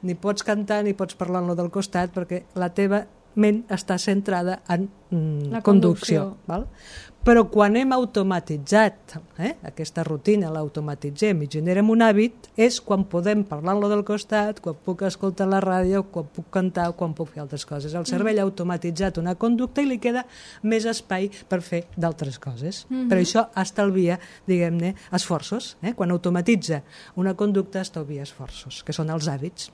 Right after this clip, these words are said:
Speaker 1: mm? Fixeu-vos bé que les decisions que prenem diàriament em semblen que són decisions pensades, però deliberades. Jo prenc una decisió perquè la penso i no, el quaranta per cent de les nostres decisions són hàbits.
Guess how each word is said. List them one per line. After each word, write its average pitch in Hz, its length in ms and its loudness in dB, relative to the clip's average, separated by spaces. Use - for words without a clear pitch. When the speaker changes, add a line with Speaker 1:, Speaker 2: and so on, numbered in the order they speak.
Speaker 1:
mm? 202 120 0
Fixeu-vos 262 300 6
bé 269 160 6
que 277 80 0
les 269 160 4
decisions 208 460 4
que 202 100 0
prenem 196 320 4
diàriament 185 600 2
em 196 100 4
semblen 220 320 2
que 214 80 0
són 202 220 0
decisions 190 500 0
pensades, 160 720 -2
però 202 260 4
deliberades. 175 720 4
Jo 170 140 0
prenc 190 180 0
una 190 120 0
decisió 180 440 0
perquè 196 220 0
la 160 160 0
penso 220 340 2
i 180 160 2
no, 214 240 2
el 180 200 0
quaranta 226 440 2
per 208 140 0
cent 190 240 0
de 165 60 -4
les 165 180 -2
nostres 196 340 0
decisions 175 480 0
són 180 140 -2
hàbits. 139 480 -8